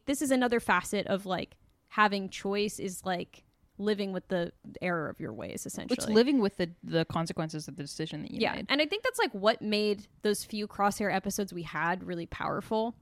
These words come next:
Speaker 2: Mm-hmm.
Speaker 1: because, like, we really got to see the humanity in him.
Speaker 2: Yeah, we see him reckoning with, like, these things and kind of coming ab-, um, about with what he previously thought. I mean, I, I love a,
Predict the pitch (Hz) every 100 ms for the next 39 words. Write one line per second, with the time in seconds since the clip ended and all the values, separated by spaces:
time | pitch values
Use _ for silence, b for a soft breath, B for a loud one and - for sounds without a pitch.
0 | _ 196 175 147 - 196 202 196 214 202
1 | 226 208 196 185 196 - 185 180 180 160
2 | 156 175 180 180 208 208 233 240 226 196
3 | 202 254 359 170 208 254 247 254 370 202
4 | 156 180 277 214 - 156 175 - 143 -
5 | - - _ 202 - - - 165 151 -
6 | 160 160 - - 160 156 147 - - 160
7 | 156 202 185 - 180 156 147 139 - -
8 | 170 165 156 - - _ _ _ - 175
9 | 165 - 170 - 147 151 - 156 151 B
10 | B B B - 214 220 180 202 - -
11 | 202 - 185 202 226 214 170 170